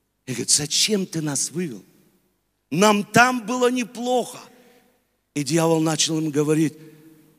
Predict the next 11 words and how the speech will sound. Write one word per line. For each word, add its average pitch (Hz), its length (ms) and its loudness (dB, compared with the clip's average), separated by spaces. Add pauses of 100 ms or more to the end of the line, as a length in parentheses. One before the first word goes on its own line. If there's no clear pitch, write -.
(140)
«Вы 139 140 0
должны 160 420 -2
были 110 320 -4 (1040)
не 135 160 -4
соглашаться 139 800 -4 (1300)
с - 200 2
тем, 180 340 0 (640)
на 123 140 -4
что 165 260 0
вас 151 260 -2
провоцировал 180 1160 -2